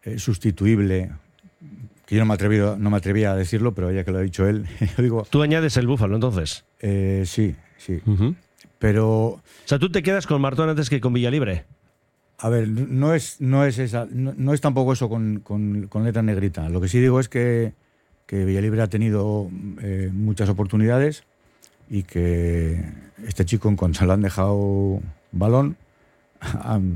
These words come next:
Speaker 1: ha visto portería y ha metido bacalao. Entonces, eh, igual, igual sí que,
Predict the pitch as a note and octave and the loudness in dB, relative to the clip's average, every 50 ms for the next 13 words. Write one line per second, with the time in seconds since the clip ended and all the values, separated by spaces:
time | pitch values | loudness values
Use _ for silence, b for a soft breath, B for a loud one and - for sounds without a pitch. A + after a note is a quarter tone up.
0 | F2 F#2 G2+ G#2 G#2 G#2+ - A2+ F#2 A2 A2 F#2 A2+ G#2 A2 A#2+ A#2 B2 B2 A2+ | -4 -6 -2 0 0 0 0 0 0 0 0 0 2 2 2 2 2 2 2 0
1 | E2+ D#2+ E2+ D#2 D#2 E2 F#2 G2 F2 - b b b b b b b b b b | 0 -2 -2 -4 -2 -2 -2 -2 -4 -6 b b b b b b b b b b
2 | b b b b b b b _ _ - G2+ F#2+ A#2+ B2 A#2+ C3 C3+ A#2+ G2 A2 | b b b b b b b _ _ 0 0 4 4 4 4 4 2 2 2 2
3 | G#2+ G#2 G2+ G2 G2+ G2+ G2 A#2+ C3+ C3+ A#2+ G#2 G2+ G#2 A2 C3 C3+ - - A#2+ | 2 2 2 2 2 2 2 2 2 2 0 -2 -2 -2 0 0 0 0 -2 -2
4 | - B2 A2 G#2+ G2+ G2 G2 F#2+ G2 G2+ | 0 2 2 2 2 0 0 -2 -2 -4